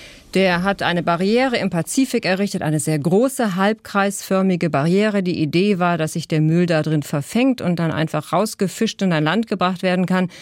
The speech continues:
Hat nicht funktioniert bisher, weil der Müll wurde reingeschwemmt, aber auch dann wieder heraus. Und außerdem ist die Barriere an einer Stelle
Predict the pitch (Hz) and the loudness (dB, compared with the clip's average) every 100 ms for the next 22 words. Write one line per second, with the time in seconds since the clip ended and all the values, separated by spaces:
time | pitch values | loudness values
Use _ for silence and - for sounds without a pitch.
0 | - - - 226 247 - 208 220 247 - | -20 -20 -4 -2 -2 -6 0 2 0 -2
1 | 240 233 - 175 196 269 - 214 247 262 | 0 0 2 2 2 0 0 -2 0 0
2 | 247 214 196 185 180 196 190 190 180 160 | 0 2 2 2 4 4 4 2 2 0
3 | 175 233 240 - 220 214 - 165 - - | 0 0 -2 0 -2 0 -2 -2 -2 -2
4 | 180 160 156 156 143 143 190 262 - 180 | 0 2 2 0 0 2 2 2 -2 -2
5 | 143 175 185 175 - 180 170 165 170 180 | -2 -2 -4 -4 -2 -2 0 2 2 0
6 | - 165 170 - 160 | 0 0 0 0 0